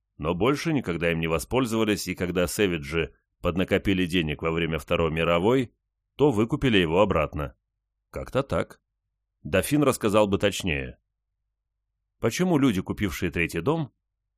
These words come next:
перестали туда приезжать? Что-то случилось? «Не знаю», — пожал плечами Люкер.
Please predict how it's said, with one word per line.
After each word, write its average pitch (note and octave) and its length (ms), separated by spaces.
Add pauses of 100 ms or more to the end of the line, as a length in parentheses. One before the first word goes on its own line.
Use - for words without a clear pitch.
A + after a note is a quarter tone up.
перестали A2 480
туда F2 200
приезжать? F#2 600 (600)
Что-то F#2+ 320
случилось? C3+ 720 (840)
«Не E2 240
знаю», — F#2 500 (100)
пожал F2 280
плечами F2+ 420
Люкер. E2 480